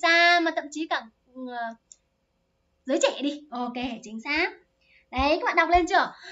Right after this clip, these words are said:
Vậy Bakari, tất cả đang dùng Bakari cả, nhưng tôi, bạn tôi ngang ngang nhau, nam hay nữ cũng ngang nhau.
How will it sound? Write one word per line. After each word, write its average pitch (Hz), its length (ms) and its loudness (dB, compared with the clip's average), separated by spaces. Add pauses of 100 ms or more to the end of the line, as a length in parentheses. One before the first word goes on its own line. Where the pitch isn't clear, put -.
(160)
Vậy 403 280 2
Bakari, 453 480 2
tất 466 240 -2
cả 466 80 2
đang 339 140 2
dùng 311 140 -2
Bakari 320 400 2
cả, 247 280 0
nhưng 403 180 -6 (120)
tôi, 480 240 4
bạn 440 240 4
tôi 415 260 0
ngang 311 320 -2
ngang 294 260 -2
nhau, 277 320 -2 (220)
nam 453 260 4
hay 494 160 -2
nữ 494 60 -10 (200)
cũng 427 200 -4
ngang 427 220 -2
nhau. 370 280 2